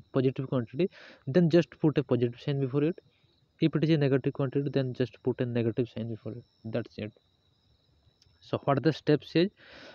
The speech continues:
First of all, write down whatever inside i-, the modulus sign as it is. Whatever is inside the modulus sign,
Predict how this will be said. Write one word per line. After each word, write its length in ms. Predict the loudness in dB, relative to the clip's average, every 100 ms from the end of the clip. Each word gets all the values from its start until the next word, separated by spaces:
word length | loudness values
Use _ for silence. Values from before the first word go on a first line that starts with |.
| -6
First 240 | 0 2 2
of 120 | 2
all, 280 | 4 6 4
write 260 | 4 2
down 220 | 2 2 2 0
whatever 400 | 0 2 2 2
inside 480 | 2 0 0 2 2
i-, 120 | -2 -4 _ _ -20 _ _ _ _
the 220 | 0 0
modulus 440 | 2 2 4 4 2
sign 260 | -2 -6 -8 _ _ -2
as 160 | 0
it 120 | 2 2
is. 260 | 0 -2 -14 _
Whatever 400 | -4 -2 0 0
is 240 | 2 0 0
inside 500 | -6 -8 -4 -2 0
the 100 | -2
modulus 420 | -2 -2 0 -2
sign, 240 | -4 -6